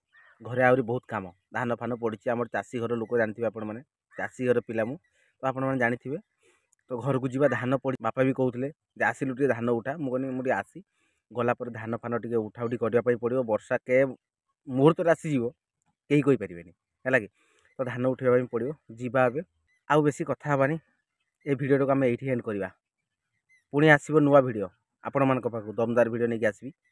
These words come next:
ଏମିତି ବହୁତ ଡିଫରେଣ୍ଟ ଭିଡ଼ିଓ ଆସିବ। ଆଉ ତ ମୁଁ ତ ଆପଣମାନଙ୍କୁ କହିଥିଲି, ନୂଆ ଘର ଯେଉଁ ଷ୍ଟାର୍ଟ ହେଇଛି, ବୋରିଂ ହେଇଛି, ମାନେ ଚାଲିଛି ବୋରିଂ, <laughs> ସରିନି, ବୋରିଂ ଚାଲିଛି। ମୁଁ ଆସିଲେ, ମୁଁ ସବୁ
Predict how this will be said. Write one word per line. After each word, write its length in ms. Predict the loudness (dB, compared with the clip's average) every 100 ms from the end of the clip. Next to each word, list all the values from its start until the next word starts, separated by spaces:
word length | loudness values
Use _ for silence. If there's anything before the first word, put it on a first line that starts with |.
| _ _ _ _ _ _
ଏମିତି 200 | -4 -2
ବହୁତ 240 | 0 0 0
ଡିଫରେଣ୍ଟ 400 | 0 0 2 2
ଭିଡ଼ିଓ 220 | 2 2
ଆସିବ। 320 | 2 0 -12 -14 _ _ -8
ଆଉ 100 | -4
ତ 80 | 2 4 4 2 _
ମୁଁ 100 | -8
ତ 80 | 0 4 6 4 2
ଆପଣମାନଙ୍କୁ 480 | -4 0 2 2 4
କହିଥିଲି, 320 | 4 4 2 0 _ _ _ _ _ _ _ _ -18 -4
ନୂଆ 180 | 6 6
ଘର 140 | 6 2
ଯେଉଁ 140 | 0
ଷ୍ଟାର୍ଟ 300 | 0 0 -2
ହେଇଛି, 360 | 2 2 2 -2 -6 4
ବୋରିଂ 240 | 4 4
ହେଇଛି, 300 | 2 0 -2 -14 _ _ _ -6
ମାନେ 140 | -4 2
ଚାଲିଛି 360 | 4 6 4
ବୋରିଂ, 240 | 4 4 4
<laughs> 420 | 4 6 4 2
ସରିନି, 360 | 4 6 6 2 _ _ _
ବୋରିଂ 220 | 0 0 2
ଚାଲିଛି। 300 | 2 0 -8 _ _ _ _ _ _ -6
ମୁଁ 100 | 0
ଆସିଲେ, 460 | 0 2 2 4 4 0 _ _ _ _ _ _ -8
ମୁଁ 120 | -4
ସବୁ 440 | 2 2 2 -2